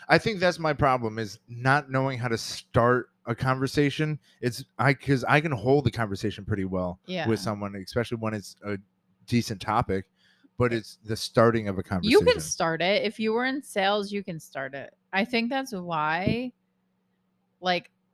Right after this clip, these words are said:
Speaker 2: I've l-, here's the thing. I hate small talk. I hate it with a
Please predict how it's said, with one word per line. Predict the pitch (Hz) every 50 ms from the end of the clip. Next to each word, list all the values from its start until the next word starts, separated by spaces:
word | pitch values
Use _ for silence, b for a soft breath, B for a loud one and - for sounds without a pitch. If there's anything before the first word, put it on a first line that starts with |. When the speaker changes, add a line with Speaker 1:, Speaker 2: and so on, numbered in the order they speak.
| _ -
Speaker 2:
I've | 180 175 170 170 180 185 190 185 185 185 190 190 185 190 190 185 180 185
l-, | 175 170 165 170 - _ _ _ _ _ -
here's | 190 226 254 277 294 302
the | 302
thing. | - - 202 160 143 - - - -
I | 165 214 226
hate | 254 233 214 220 214 -
small | - - - 175 170 160
talk. | - - 170 151 143 139 143 - -
I | - 170
hate | 180 180 170 170 175
it | 180 170
with | 180 180 185
a | 170